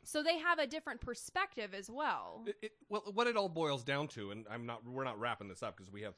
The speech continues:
Speaker 2: two more points, but three more points, is we're all individuals. W-, the, these groups,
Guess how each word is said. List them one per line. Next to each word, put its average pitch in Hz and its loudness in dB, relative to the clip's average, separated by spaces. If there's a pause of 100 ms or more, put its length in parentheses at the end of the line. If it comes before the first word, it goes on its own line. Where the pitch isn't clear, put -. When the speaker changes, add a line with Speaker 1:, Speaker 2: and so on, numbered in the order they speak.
(140)
Speaker 2:
two 127 -8
more 92 -6
points, 98 -6 (340)
but 127 -2 (1600)
three 151 2
more 107 -2
points, - -12 (300)
is 156 -6 (260)
we're 180 0
all 202 -2
individuals. 185 2 (140)
W-, 151 -12 (720)
the, 208 -4
these 202 -4
groups, 180 2